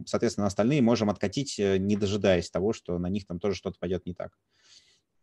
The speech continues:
Вот, опять же, мы можем, а, сделать, э, скрипт, э, деплоя последовательней. То есть это мы сейчас делаем обновление,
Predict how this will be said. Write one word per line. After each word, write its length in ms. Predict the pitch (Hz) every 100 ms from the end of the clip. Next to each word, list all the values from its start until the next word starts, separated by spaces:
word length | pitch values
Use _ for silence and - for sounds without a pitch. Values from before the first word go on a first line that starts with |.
| _ _ -
Вот, 160 | 87
опять 200 | 95 143
же, 100 | 127
мы 80 | 117
можем, 400 | 127 127 113 101
а, 220 | 107 104
сделать, 540 | 95 101 117 110 - -
э, 560 | - 98 95 95 90 87 - - -
скрипт, 480 | - - 123 127 _
э, 280 | 110 104 98
деплоя 400 | 92 95 113 123
последовательней. 640 | - - 117 90 87 -
То 80 | -
есть 140 | 95 -
это 120 | 104
мы 100 | 101
сейчас 260 | - 98
делаем 360 | 87 104 90 87 - _
обновление, 680 | 92 92 101 104 98 92